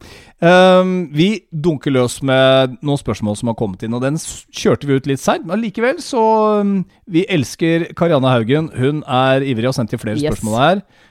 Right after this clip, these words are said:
Speaker 1: Karianne Haugen har også vært utrolig raus og vipsa oss
Speaker 2: Vi setter
Speaker 1: siden vi
Speaker 2: så stor pris på det.
Speaker 1: siden vi er veldig frivillige her.
Speaker 2: Ja, ja, ja.
Speaker 1: Det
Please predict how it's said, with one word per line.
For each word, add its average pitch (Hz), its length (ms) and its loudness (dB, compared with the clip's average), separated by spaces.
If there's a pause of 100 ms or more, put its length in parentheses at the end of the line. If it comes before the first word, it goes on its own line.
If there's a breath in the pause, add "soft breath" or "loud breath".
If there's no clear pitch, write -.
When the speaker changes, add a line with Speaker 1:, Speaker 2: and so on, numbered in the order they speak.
(140 soft breath)
Speaker 1:
Karianne 127 240 0
Haugen 120 320 0
har 113 160 -2
også 98 400 -4
vært 123 320 0
utrolig 117 560 -2
raus 120 380 -2
og 117 160 -2
vipsa - 680 -8
oss 190 280 -2
Speaker 2:
Vi 196 60 -2
setter 135 260 2
Speaker 1:
siden 123 40 2
vi 117 140 -2
Speaker 2:
så 233 200 4
stor 196 220 0
pris 151 220 -4
på 165 100 -4
det. 175 140 0
Speaker 1:
siden 113 120 -10
vi 104 60 -10
er 101 140 -12
veldig 117 200 -8
frivillige 113 380 -4
her. 160 120 0
Speaker 2:
Ja, 175 120 -2
ja, 180 220 -2
ja. - 20 0
Speaker 1:
Det 170 80 -2